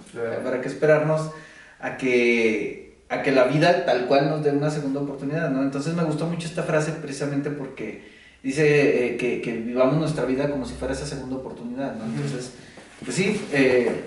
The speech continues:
Speaker 2: considerarnos que en esta segunda oportunidad realmente queremos disfrutar la, la vida, ¿no? Y darnos esa oportunidad de experimentar cosas que justo a veces no nos damos por miedo,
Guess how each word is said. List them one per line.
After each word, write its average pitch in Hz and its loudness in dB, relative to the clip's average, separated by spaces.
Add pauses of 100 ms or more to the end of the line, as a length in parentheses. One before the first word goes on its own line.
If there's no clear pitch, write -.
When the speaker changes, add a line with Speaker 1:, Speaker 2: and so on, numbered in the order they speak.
(320)
Speaker 2:
considerarnos 147 4
que 156 2
en 139 2
esta 143 0
segunda 160 2
oportunidad 139 2
realmente 151 2
queremos 139 2
disfrutar 139 0
la, - -2 (300)
la 117 0
vida, 123 4
¿no? 135 2
Y 139 0
darnos 139 0
esa - -4
oportunidad 127 0
de 147 8
experimentar 127 -2
cosas 151 0 (500)
que 131 -6
justo 156 2
a - 6
veces 156 4
no 156 2
nos 156 4
damos 156 4
por 123 -4
miedo, 139 2